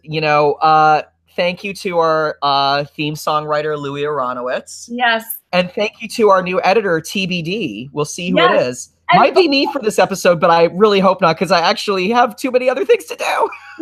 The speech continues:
Speaker 2: Long-term thank you to Alicia Camden, who has moved on to bigger and better things.
Speaker 1: And Alicia Camden, just, she rocks so hard.
Speaker 2: Yeah.
Speaker 1: And she, she was so fun to work with on this.
Speaker 2: I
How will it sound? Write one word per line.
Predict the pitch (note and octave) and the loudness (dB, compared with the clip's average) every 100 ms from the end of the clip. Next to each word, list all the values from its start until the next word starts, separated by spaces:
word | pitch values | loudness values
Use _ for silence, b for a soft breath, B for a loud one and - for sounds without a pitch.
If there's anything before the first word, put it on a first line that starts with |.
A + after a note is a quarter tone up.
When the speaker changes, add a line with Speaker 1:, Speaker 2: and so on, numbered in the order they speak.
| D#4+ | 2
Speaker 2:
Long-term | F#4 D#4 C4+ - E4 G#4 | 4 4 -2 -8 -6 -4
thank | D#4+ D4+ | -6 -4
you | F#4 | -6
to | D#4+ | -6
Alicia | D4 C#4+ D#4 E4 | -6 -6 -6 -8
Camden, | - B3+ B3+ A#3+ | -6 -6 -4 -6
who | C4 | -4
has | A#3 A#3 A#3 | -4 -2 -2
moved | B3+ A#3+ | -2 0
on | A#3+ A#3+ | 0 0
to | B3+ | -2
bigger | A3 G3 A#3 B3 | -4 -2 0 2
and | A#3 G#3+ | 2 2
better | G#3+ G3+ F3 | 0 0 -2
things. | G#3 D#3+ A#2 A3 G#3+ | -4 -4 -4 -6 -4
Speaker 1:
And | G3+ A3 | -4 -4
Alicia | A3 A#3 D4 F#4+ | -4 -4 -6 -10
Camden, | - G3 G#3 G#3 G3 E3+ E3 - _ _ | -4 0 0 0 -2 -2 -4 -12 _ _
just, | - G#3 - - - | -8 -8 -8 -14 -16
she | - - A#3 | -10 -6 -6
rocks | F3 F#3+ G3 G#3+ - | 0 2 4 0 -4
so | - - F#3 F#3 F3+ | -10 -2 2 4 2
hard. | E3+ E3 D3+ G2+ G2+ C3+ - | 2 2 0 -4 -12 -20 -12
Speaker 2:
Yeah. | A#3 A#3+ B3 G3+ E3 D#3 | -6 0 2 2 0 0
Speaker 1:
And | F#3+ F#3+ | -2 -4
she, | - A3 F3+ - | -14 -14 -16 -20
she | F#3 - A3+ A3+ | -16 -12 -10 -8
was | G3+ G3+ - | -8 -10 -10
so | - B3 C4+ | -2 2 2
fun | E4 A3+ G#3+ | 0 -2 -2
to | G3 | -4
work | E3+ A#3+ - | -2 -2 -2
with | A3 - | -4 -2
on | C#3 B2 | -4 -4
this. | A#2 A#2 C#3 - b | -10 -14 -14 -18 b
Speaker 2:
I | C4 | -4